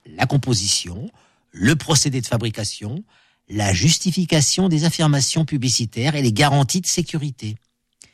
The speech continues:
Certains de ces producteurs s'inspiraient de Wikipédia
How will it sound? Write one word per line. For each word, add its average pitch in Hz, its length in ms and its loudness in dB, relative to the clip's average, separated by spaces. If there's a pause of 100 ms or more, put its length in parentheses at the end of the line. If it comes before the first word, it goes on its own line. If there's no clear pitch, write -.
(300)
Certains - 540 2
de 104 80 -2
ces - 180 -2
producteurs 143 680 -2
s'inspiraient 135 540 0
de 131 80 2
Wikipédia 147 680 -2